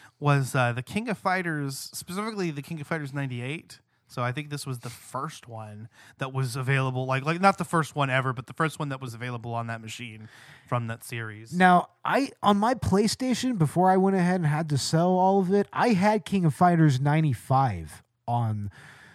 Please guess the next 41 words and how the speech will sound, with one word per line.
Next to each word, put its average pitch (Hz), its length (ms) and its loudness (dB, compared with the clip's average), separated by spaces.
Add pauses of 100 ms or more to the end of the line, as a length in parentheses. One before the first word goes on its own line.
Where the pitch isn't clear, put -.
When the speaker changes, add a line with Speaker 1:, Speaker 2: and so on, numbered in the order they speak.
(320)
Speaker 2:
on 160 360 6
that, 143 240 6
and 175 240 4
it's, - 500 -4
it's 247 220 0
a 214 80 6
fun 311 400 4
fighting 143 560 2
game, 147 280 2
man. 151 240 4
I, 165 260 6
I, - 340 -8
like, 180 200 2
I - 360 6
always 196 260 8
play 160 240 4
as 127 140 4
Mai. 120 360 0
Mai 151 200 4
is 151 100 4
my 139 160 2
girl, 117 300 2
dude. 117 320 0
She's 147 260 2
awesome, 127 540 0
dude. 120 240 2 (480)
Like, 143 120 0
you've 160 160 6
gotta 170 200 8
play 135 300 2
as 101 120 -4
her. 76 280 -10 (580)
Speaker 1:
Okay. 127 440 2
Speaker 2:
You 117 160 2
know, 135 200 6 (440)
er-, 190 160 4
er-, 190 200 -2
everybody 208 540 4
who 185 120 8
plays, 165 640 4
uh, 156 380 4